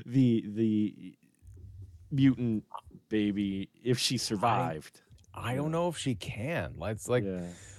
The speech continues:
Speaker 2: 'cause it had some kind of a psychic hold over its
Speaker 1: It's
Speaker 2: older
Speaker 1: true.
Speaker 2: brother.
Speaker 1: That's
Speaker 2: Um,
Speaker 1: true.
Speaker 2: so I don't know.
Speaker 1: It's, it's hard to say. Yeah, the end, the very, very end, I was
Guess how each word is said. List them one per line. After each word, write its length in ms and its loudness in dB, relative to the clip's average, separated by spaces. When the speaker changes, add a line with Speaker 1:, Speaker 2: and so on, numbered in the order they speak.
Speaker 2:
'cause 160 4
it 100 4
had 240 0
some 180 -4
kind 160 2
of 80 0
a 60 2
psychic 460 2
hold 340 0
over 280 2
its 360 -6
Speaker 1:
It's 200 2
Speaker 2:
older 120 2
Speaker 1:
true. 200 6
Speaker 2:
brother. 480 2
Speaker 1:
That's 360 2
Speaker 2:
Um, 60 -6
Speaker 1:
true. 280 -4
Speaker 2:
so 500 -4
I 120 -6
don't 160 -2
know. 320 -4
Speaker 1:
It's, 680 -6
it's 220 -2
hard 280 2
to 80 -4
say. 360 6
Yeah, 260 10
the 200 6
end, 240 6
the 100 8
very, 420 8
very 440 6
end, 320 6
I 120 8
was 280 2